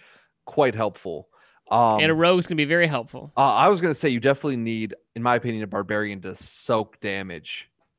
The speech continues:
Speaker 2: <laughs> I, there's no perfect party. I don't know what perfect party looks like here.
Speaker 1: Yeah, I really, I don't either.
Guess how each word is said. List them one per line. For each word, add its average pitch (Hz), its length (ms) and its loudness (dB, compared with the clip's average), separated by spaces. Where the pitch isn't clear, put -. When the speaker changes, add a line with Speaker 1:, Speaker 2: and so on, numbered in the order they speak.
Speaker 2:
<laughs> - 480 -8
I, 170 80 2
there's - 280 -4
no 269 160 4
perfect 190 440 0
party. 131 340 -2
I 185 100 2
don't 220 100 4
know 208 120 4
what 180 100 4
perfect 170 280 -2
party 151 200 0
looks 139 220 -6
like 113 220 -6
here. 117 220 -12
Speaker 1:
Yeah, 151 520 4
I 139 100 4
really, 160 300 6
I 147 100 6
don't 151 160 6
either. 110 360 2